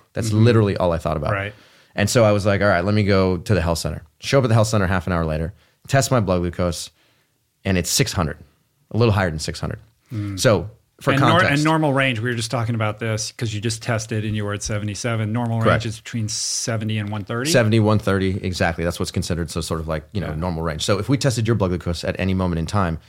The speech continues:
Speaker 1: either before a meal or after a meal, you would likely be within that seventy to one thirty range. And that's good because your sort of, your pancreas and liver are making sure that you stay in that physiologically normal range. I was six times higher than that. And so at that point, I was like, "Wow,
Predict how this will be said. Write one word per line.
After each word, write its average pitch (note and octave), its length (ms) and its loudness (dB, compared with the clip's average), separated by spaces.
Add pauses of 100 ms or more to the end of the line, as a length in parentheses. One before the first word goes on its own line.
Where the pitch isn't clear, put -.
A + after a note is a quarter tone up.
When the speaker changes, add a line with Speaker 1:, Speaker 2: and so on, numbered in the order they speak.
(140)
Speaker 1:
either G#2 180 0
before A#2+ 380 2
a A2 60 4
meal G#2+ 180 2
or F#2+ 80 0
after F#2+ 260 -2
a F2+ 40 0
meal, E2 260 -4 (200)
you G2+ 100 0
would A2 80 2
likely G#2+ 280 2
be F2 140 -4
within F2 200 -2
that D#2 140 -4
seventy E2 240 -4
to D2+ 80 -6
one D#2+ 140 -4
thirty D#2+ 220 -4
range. G2 440 0 (360)
And A2+ 120 4
that's A#2 140 2
good B2+ 240 4
because G2+ 300 -2
your F#2 100 -2
sort F#2+ 180 -4
of, E2+ 200 -6
your F#2 120 -4
pancreas F#2+ 420 -2
and F#2 100 -2
liver E2+ 440 -4
are E2 180 -4 (380)
making G2+ 280 0
sure G2+ 240 -2
that F2 120 -4
you E2+ 160 -6
stay F2 280 -4
in E2+ 80 -2
that D#2 120 -4
physiologically D#2+ 760 -4 (320)
normal D2+ 220 -2
range. D2 300 -6 (440)
I B2 80 4
was C#3 160 2
six C3 160 -4
times F2+ 220 -4
higher D2+ 200 -4
than D#2 120 -6
that. - 140 -8 (1000)
And C#3 100 4
so D3 140 6
at A#2 100 4
that C#3 200 2
point, A#2 200 4
I G2+ 100 4
was G2 180 -2
like, F2 180 -8
"Wow, G2 240 2